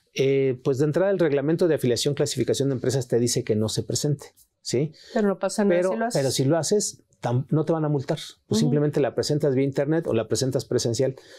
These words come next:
Speaker 1: Sí, digo, vamos, yo, eh, nada más lo he hecho para efectos didácticos, sí le he presentado, pero la recomendación es que no se presente si tienen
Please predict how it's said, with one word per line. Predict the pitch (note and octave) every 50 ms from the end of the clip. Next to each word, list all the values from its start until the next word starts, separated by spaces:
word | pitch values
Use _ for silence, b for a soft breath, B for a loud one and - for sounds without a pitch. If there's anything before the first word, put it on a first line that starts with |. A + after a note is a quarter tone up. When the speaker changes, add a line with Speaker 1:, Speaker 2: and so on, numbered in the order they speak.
| B B
Speaker 1:
Sí, | - - G3+ G#3 F#3
digo, | C#3+ C#3 E3+ D#3+ D3+ A#2+ - - _ _ _ _
vamos, | - A3+ G3+ D3 B2 B2 C3 B2+ B2+ B2+ A#2+
yo, | C3+ D3 D3 C#3+ D3 C#3+ C3+
eh, | B2+ B2 A#2
nada | A#2+ C3 C#3
más | C#3 C#3 B2+ -
lo | C3+ B2+
he | C3
hecho | B2 - - -
para | - G#2 G#2
efectos | G2 - A#2+ - B2+ G#2+ - - -
didácticos, | - G#2 G#2 C3 C3+ C3 - E3+ D#3 - G3+ G3 - -
sí | - C3 A#2
le | A#2 A2
he |
presentado, | - G#2+ G2 B2 A#2+ A#2+ E3+ E3 F3 E3+ -
pero | - C#3 B2+ B2 A2
la | A2 A#2 A2
recomendación | A2+ A2+ - C3+ C#3 C3+ - D#3+ D3+
es | D3+ -
que | - -
no | D3 D3+
se | - E3
presente | D3+ D#3 D3+ - G3 F#3+ F#3 - A2
si | - - A#2
tienen | A#2 B2+ B2 B2 A#2+ A2+